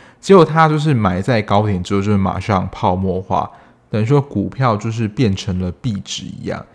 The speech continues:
不过在看的时候，的确也能够觉得，就是二儿子跟就是小女儿，就是陈华荣，其实基本上没有什么生意的脑袋，就别人说什么他们就信什么，真的是没有什么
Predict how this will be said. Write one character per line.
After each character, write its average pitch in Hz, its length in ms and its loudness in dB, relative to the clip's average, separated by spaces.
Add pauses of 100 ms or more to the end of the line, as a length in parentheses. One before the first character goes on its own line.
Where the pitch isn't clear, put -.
(280)
不 190 120 4
过 233 100 8
在 208 180 4
看 165 300 0
的 135 80 2
时 120 100 0
候， 143 140 4
的 104 300 0
确 131 260 2
也 92 300 0
能 90 240 -2
够 123 220 0
觉 92 340 -4
得， 95 280 0
就 110 140 -6
是 113 280 -2 (460)
二 156 260 6
儿 135 60 6
子 113 200 -2
跟 110 240 0
就 113 100 -4
是 117 220 -4
小 101 260 -4
女 110 180 -2
儿， - 60 -10
就 104 140 -4
是 104 80 0
陈 95 320 -4
华 92 220 -6
荣， 98 200 -8 (160)
其 226 240 4
实 196 140 -2 (140)
基 220 160 2
本 135 140 6
上 127 220 2
没 101 160 2
有 131 120 4
什 151 200 -4
么 90 260 -4 (140)
生 - 320 0
意 123 160 4
的 82 160 -4
脑 80 280 -10
袋， 95 220 -4 (200)
就 247 200 4
别 113 280 4
人 123 120 4
说 156 280 2
什 135 120 -2
么 92 140 0
他 131 120 4
们 117 80 2
就 123 120 2
信 98 300 -2
什 101 100 -10
么， 71 120 -8
真 165 160 -2
的 160 60 4
是 151 100 2
没 104 160 2
有 117 80 4
什 117 100 0
么 90 160 -2